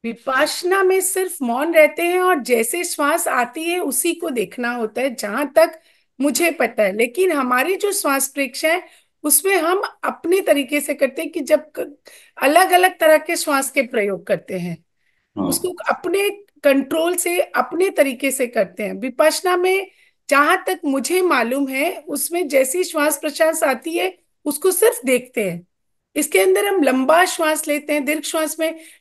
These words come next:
Speaker 1: लंबा श्वास लेते हैं, लंबा श्वास छोड़ते हैं।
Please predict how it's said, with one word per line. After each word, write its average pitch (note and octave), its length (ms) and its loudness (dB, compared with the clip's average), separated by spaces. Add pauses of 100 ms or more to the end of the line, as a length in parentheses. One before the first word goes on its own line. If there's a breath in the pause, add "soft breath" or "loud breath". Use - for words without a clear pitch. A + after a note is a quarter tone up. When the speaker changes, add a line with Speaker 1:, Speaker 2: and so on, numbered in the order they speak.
Speaker 1:
लंबा B3+ 400 4
श्वास D4 400 0
लेते C4+ 260 0
हैं, D4+ 180 0
लंबा C#4 380 0
श्वास B3+ 360 -6
छोड़ते G#3 400 -6
हैं। F#3 340 -8